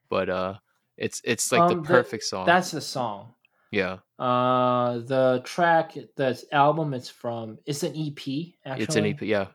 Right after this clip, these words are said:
Speaker 1: It's called,
Speaker 2: It's
Speaker 1: uh,
Speaker 2: called
Speaker 1: Levitation.
Speaker 2: Yeah.
Speaker 1: I mean,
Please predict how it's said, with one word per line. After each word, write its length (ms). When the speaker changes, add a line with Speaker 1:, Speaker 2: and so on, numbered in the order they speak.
Speaker 1:
It's 160
called, 240
Speaker 2:
It's 100
Speaker 1:
uh, 140
Speaker 2:
called 600
Speaker 1:
Levitation. 800
Speaker 2:
Yeah. 340
Speaker 1:
I 80
mean, 360